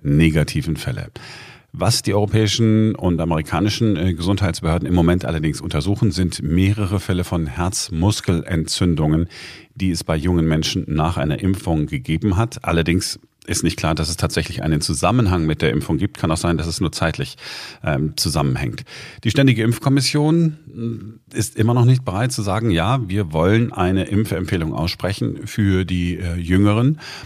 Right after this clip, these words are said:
Ähm, da heißt es, „Ja, okay, im Moment, ähm, gibt es keine Hinweise, äh, darauf, dass die Impfstoffe bei Kindern und Jugendlichen schlechter wirken, aber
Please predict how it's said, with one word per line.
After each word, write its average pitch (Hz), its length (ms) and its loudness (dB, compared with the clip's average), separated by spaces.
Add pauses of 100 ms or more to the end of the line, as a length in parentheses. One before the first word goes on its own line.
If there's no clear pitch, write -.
(140)
Ähm, 87 380 2
da 80 220 0
heißt 90 300 -2
es, - 180 -4
„Ja, 104 340 0
okay, 98 400 -4
im 101 140 0
Moment, 92 580 0
ähm, 90 380 -2
gibt - 200 -8
es - 340 -2
keine 101 520 4
Hinweise, 87 720 0
äh, 87 240 -4
darauf, 78 460 -4
dass - 360 -2
die 78 460 -4
Impfstoffe 85 500 -2
bei 67 200 -2
Kindern 71 340 -2
und 69 140 -4
Jugendlichen 76 360 -4
schlechter - 380 -4
wirken, 82 400 0
aber 123 520 -2